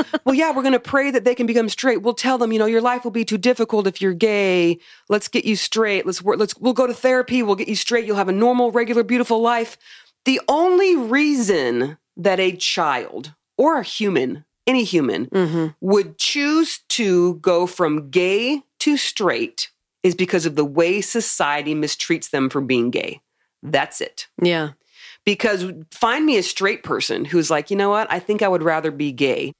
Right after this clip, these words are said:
Speaker 1: Yeah.
Speaker 2: You know what I
Speaker 1: Unless
Speaker 2: mean?
Speaker 1: you're bi or pan and wanna love everybody,
Speaker 2: And
Speaker 1: then
Speaker 2: that's
Speaker 1: you
Speaker 2: fine
Speaker 1: do
Speaker 2: too.
Speaker 1: that.
Speaker 2: And
Speaker 1: You
Speaker 2: that's fine
Speaker 1: go.
Speaker 2: too. But people want to change themselves because who they are is not accepted by society.
Speaker 1: Right.
Speaker 2: Period.
Speaker 1: Right.
Speaker 2: So fuck all of y'all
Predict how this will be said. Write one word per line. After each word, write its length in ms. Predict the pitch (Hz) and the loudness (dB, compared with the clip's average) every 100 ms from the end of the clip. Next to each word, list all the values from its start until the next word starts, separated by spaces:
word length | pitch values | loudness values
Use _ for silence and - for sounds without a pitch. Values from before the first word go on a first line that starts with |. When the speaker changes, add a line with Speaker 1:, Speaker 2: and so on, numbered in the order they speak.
| - | -4
Speaker 1:
Yeah. 260 | 254 330 269 - | -2 -2 -4 0
Speaker 2:
You 80 | 277 | 2
know 0 | |
what 20 | |
I 40 | |
Speaker 1:
Unless 140 | 277 311 | 2 2
Speaker 2:
mean? 80 | 349 | 2
Speaker 1:
you're 100 | 190 | 2
bi 280 | 160 185 | 0 -2
or 120 | 202 190 | -2 -4
pan 300 | 202 202 185 | -2 -2 0
and 80 | |
wanna 160 | 170 175 | -2 0
love 200 | 170 170 | 0 0
everybody, 420 | 175 175 143 139 | 0 0 0 -2
Speaker 2:
And 80 | 139 | 0
Speaker 1:
then 80 | 294 | 0
Speaker 2:
that's 160 | 311 | 2
Speaker 1:
you 40 | 359 | 0
Speaker 2:
fine 120 | 294 | 2
Speaker 1:
do 180 | - - | 2 2
Speaker 2:
too. 40 | 254 | 2
Speaker 1:
that. 240 | - - - | -2 -4 -2
Speaker 2:
And 100 | 269 | 2
Speaker 1:
You 40 | 277 | 2
Speaker 2:
that's 120 | - | 0
fine 180 | 285 277 | 0 0
Speaker 1:
go. 60 | |
Speaker 2:
too. 340 | 240 220 220 220 _ - - 240 | 2 2 0 -2 _ -20 -4 -2
But 160 | 233 | -2
people 420 | - 302 311 330 | 0 0 2 2
want 280 | 247 214 - | 2 0 0
to 100 | 214 | -4
change 400 | 170 190 180 170 | -2 0 2 2
themselves 500 | 165 151 - 147 147 | 0 0 0 -2 -2
because 520 | 156 139 165 143 135 170 | -2 0 2 2 0 -4
who 180 | 170 196 | -2 0
they 180 | 202 190 | 2 2
are 220 | 151 143 | 2 0
is 100 | 139 | 0
not 220 | 139 131 | 0 0
accepted 400 | 135 - 135 143 | -2 -4 -4 -2
by 120 | 120 117 | -2 -2
society. 600 | - - 82 - - - _ | -4 -2 -2 -2 -6 -12 _
Speaker 1:
Right. 240 | 160 151 151 | -2 0 0
Speaker 2:
Period. 380 | 127 65 - - - | 0 -2 -6 -10 -4
Speaker 1:
Right. 320 | 202 277 285 _ _ _ _ | -2 -2 -6 _ _ _ _
Speaker 2:
So 640 | - 165 151 143 139 139 - | -4 0 2 2 2 0 -2
fuck 460 | - - 247 - - | -6 -2 -2 -2 -2
all 240 | 185 196 | 0 2
of 60 | 170 | 2
y'all 480 | 135 117 - 139 | 0 0 -2 -4